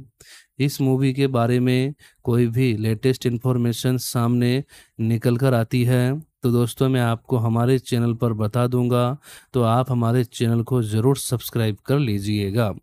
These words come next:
और यह मूवी की कहानी आपको पता ही है,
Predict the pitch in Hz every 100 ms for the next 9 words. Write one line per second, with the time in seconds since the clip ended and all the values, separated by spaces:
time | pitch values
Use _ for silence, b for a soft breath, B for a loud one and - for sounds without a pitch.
0 | _ - B B B B 120 117 113 117
1 | 135 113 135 131 131 135 131 120 113 127
2 | 127 135 156 - 113 117 - 123 - 113
3 | 120 127 127 127 127 127